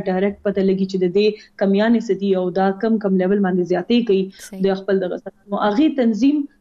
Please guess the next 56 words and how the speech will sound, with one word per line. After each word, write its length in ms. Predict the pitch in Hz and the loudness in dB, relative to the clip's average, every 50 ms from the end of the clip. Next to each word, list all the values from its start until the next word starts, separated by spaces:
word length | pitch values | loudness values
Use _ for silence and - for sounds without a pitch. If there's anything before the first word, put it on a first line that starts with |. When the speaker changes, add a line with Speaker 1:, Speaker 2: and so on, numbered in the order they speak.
| _ - | _ -2
Speaker 1:
بیسیکلی 440 | 208 277 269 294 - - 240 226 214 | 0 0 0 0 0 0 0 -2 -2
کار 300 | - - 320 311 311 269 | -2 -2 0 0 2 2
هم 180 | 247 214 208 202 | 0 0 -2 -2
دا 120 | 196 196 | -2 -2
دی 120 | 196 202 | -2 -4
چې 120 | 202 - 202 | -4 -4 -2
مونږ 280 | 202 220 240 240 226 | 0 2 2 2 2
ورته 200 | 208 208 202 208 | 0 -2 -2 0
وایو 180 | 220 240 262 254 | 0 0 0 0
چې 80 | - 202 | 0 0
وایټ 360 | 185 190 202 208 208 208 - | 2 2 2 2 0 -2 -4
کوټ 180 | - 214 208 185 - - | -2 0 0 0 0 0
ډیګنیټي 480 | 233 226 202 208 208 185 185 - 190 185 | 0 2 2 2 2 0 0 -2 -4 -4
دپاره 360 | 175 165 - 170 165 165 170 | -4 -2 -2 -2 -2 -2 -4
مونږ 220 | 175 170 175 175 | -4 -2 0 2
لګیا 340 | 175 175 175 175 - 196 190 | 2 2 2 0 0 -2 0
یو. 160 | 185 175 180 | 0 0 2
نو 220 | 185 202 196 202 202 | 2 2 2 2 2
Speaker 2:
صحیح. 160 | 196 190 190 202 | 0 0 0 0
Speaker 1:
وایټ 200 | 240 277 302 277 | 2 2 2 2
کوټ 140 | - 277 254 | 2 0 0
ډیګنیټي 480 | 208 190 254 - _ _ _ - 254 247 | 0 0 -4 -6 _ _ _ -2 0 2
هم 120 | 226 220 | 2 2
دې 160 | 208 285 - - | 2 0 0 0
ته 60 | 226 | 0
وایي 240 | 220 226 226 233 226 | 2 2 2 2 2
چې 120 | - 220 | 0 0
د 120 | 196 202 | 0 0
سپین 380 | 208 202 - - - 311 294 277 | -2 -2 -4 -2 0 2 2 2
کوټ 160 | 285 277 277 | 2 2 0
چې 100 | 233 - | 0 0
ما 140 | 240 254 254 247 247 | 0 0 0 0 0
کوم 120 | 254 247 | 0 0
اچولی 360 | 240 233 - 285 294 294 285 | 0 0 0 2 2 2 2
دی، 200 | - 202 254 311 311 - - - - - - _ _ | 0 -2 -4 -6 -6 -6 -10 -20 -20 -20 -20 _ _
په 60 | - 254 | -2 0
دې 420 | 247 214 196 262 311 349 349 247 | 0 0 0 2 2 2 2 2
دی 260 | 254 254 285 294 285 - _ _ _ _ _ _ _ _ - - | 0 -2 -2 -4 -6 -12 _ _ _ _ _ _ _ _ -8 -4
د 100 | 202 220 | 0 0
دې، 540 | 254 - 302 330 349 359 320 - - 233 220 | 0 2 2 2 2 2 2 0 -2 -2 -2
د 200 | 208 240 254 233 | 0 0 2 2
دې 80 | 349 349 269 | 2 2 0
حقوق 300 | 269 233 - 320 339 339 - | -2 -2 0 0 0 0 0
تحفظ 460 | - 240 233 220 214 - 269 254 202 | -4 -2 -2 -2 -2 0 -2 -2 0
دپاره 380 | 190 196 190 190 - 170 180 190 | -2 -4 -4 -4 -4 -4 -2 -2
هغه 220 | 185 196 196 202 196 | -2 -2 0 0 2
یو 180 | 202 196 190 | 2 2 2
Speaker 2:
صحیح. 160 | 190 190 190 - | 0 0 -2 -4
Speaker 1:
ارګنایزیشن 600 | 180 190 190 190 190 190 190 262 285 277 - 226 202 190 | -6 -4 -2 -2 0 0 2 0 0 0 -2 -4 0 0
دی. 120 | 202 196 | 0 0
او 100 | 196 - _ _ _ - | 0 -4 _ _ _ -8
زه 40 | 285 | -6
اوس 260 | 277 - 330 349 - | -2 -2 -2 0 2
هم 140 | 320 269 254 | 2 2 2
ډېر 120 | 240 254 254 | 2 2 0
زیات، 240 | 233 240 240 240 | 0 0 -2 -2